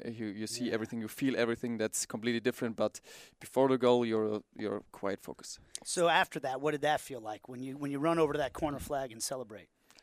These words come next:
Speaker 1: It was amazing, of course. Uh, was the first goal, and I think also important goal because the last few, uh, games we didn't score, and,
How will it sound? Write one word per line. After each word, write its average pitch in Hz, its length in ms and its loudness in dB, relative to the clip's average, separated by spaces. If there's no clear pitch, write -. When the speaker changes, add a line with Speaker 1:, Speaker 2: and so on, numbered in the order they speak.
Speaker 1:
It 110 120 -6
was - 160 -8
amazing, 107 380 -4
of - 80 -16
course. 110 360 -2
Uh, 107 320 0
was 110 140 -4
the - 80 -8
first 117 300 -2
goal, 117 360 4
and 107 180 0
I 110 60 2
think 117 240 -2
also 117 240 2
important 120 400 2
goal 117 240 6
because 113 400 0
the 113 80 0
last 110 220 4
few, 110 600 0
uh, 110 120 2
games 107 380 -6
we 117 80 -2
didn't 113 240 -2
score, 113 360 4
and, 107 200 -4